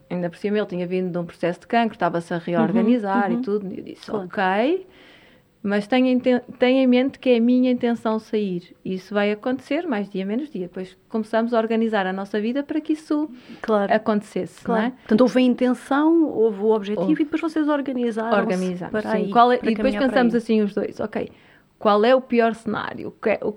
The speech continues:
Speaker 1: que é que no, o que é que pode acabar por acontecer?" Imagina que nenhum de nós ganha, não é? Porque as viagens não correm, tu acabas por não poder dar consultas,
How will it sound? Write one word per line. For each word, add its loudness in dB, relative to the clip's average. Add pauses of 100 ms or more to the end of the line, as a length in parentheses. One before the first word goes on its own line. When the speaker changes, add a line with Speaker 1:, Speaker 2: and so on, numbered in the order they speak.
(160)
Speaker 1:
que -2
é 2
que -8
no, 0
o -8
que -4
é 2
que -8
pode 4
acabar 0 (280)
por 2
acontecer?" 0
Imagina 0
que -10
nenhum 2
de 0
nós 4
ganha, 0 (260)
não 0
é? -2 (160)
Porque -6
as 0
viagens -2
não -4
correm, 0 (360)
tu 0
acabas -2
por -10
não -4
poder -2
dar 0
consultas, -2